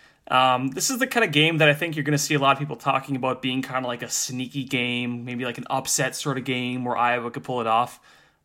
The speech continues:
I, I'm here to tell you right now, I think Michigan is gonna bounce back pretty heavily after that, uh, near loss to Maryland last week. I think Michigan's gonna win this one fairly comfortably, and it, it should be something of a big sort of statement win for the program this year.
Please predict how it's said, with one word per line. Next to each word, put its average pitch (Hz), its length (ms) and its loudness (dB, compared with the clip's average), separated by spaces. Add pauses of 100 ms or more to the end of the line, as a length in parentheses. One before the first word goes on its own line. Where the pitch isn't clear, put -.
I, 165 200 6
I'm 175 120 6
here 180 140 4
to 175 100 4
tell 160 140 4
you 143 80 6
right 139 160 6
now, 123 180 6
I 143 140 4
think 151 200 0
Michigan 139 360 0
is 123 100 -2
gonna 131 140 -2
bounce 123 320 -2
back 123 300 0
pretty 151 260 -4
heavily 127 420 -4
after - 300 -4
that, 117 280 -4
uh, 110 280 -2
near 143 340 2
loss 123 560 2
to 131 120 -8
Maryland 123 440 -4
last 151 260 0
week. 156 300 -8 (580)
I 151 100 4
think 151 140 2
Michigan's 156 360 0
gonna 127 140 -2
win 160 180 0
this 175 180 -4
one 170 220 0
fairly 160 400 -2
comfortably, 160 600 -4 (320)
and 123 400 -2
it, 151 240 -2
it 151 100 -4
should 165 140 -4
be 190 120 -4
something 175 300 -2
of 151 80 0
a 135 80 2
big 139 480 0
sort 156 180 -4
of 120 60 -6
statement 120 460 -6
win 107 280 -12
for - 160 -10
the 113 80 -10
program 113 540 -10
this - 180 -10
year. 117 220 -10